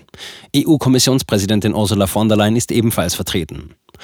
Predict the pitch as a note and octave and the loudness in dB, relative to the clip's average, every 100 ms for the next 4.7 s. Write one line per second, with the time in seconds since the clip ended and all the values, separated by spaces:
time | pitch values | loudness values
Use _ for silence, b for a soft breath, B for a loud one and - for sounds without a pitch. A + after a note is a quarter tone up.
0 | B B - C3+ C3 C#3 C#3 C3+ - B2 | B B 0 2 4 4 2 2 4 2
1 | - C3 C3 - B2 - C3 B2+ - B2+ | 2 0 -2 -4 -6 -2 0 0 2 2
2 | B2+ - A2 G#2 - A2 A2 A#2 - A2+ | 2 2 0 0 -2 0 0 0 2 0
3 | A2 B2 B2+ - B2 - F2 - F#2 F2 | 0 -4 -2 -2 -4 -4 -6 -2 -2 -2
4 | F2 F2 D2+ - G#1 - | -2 -4 -6 -10 -14 -14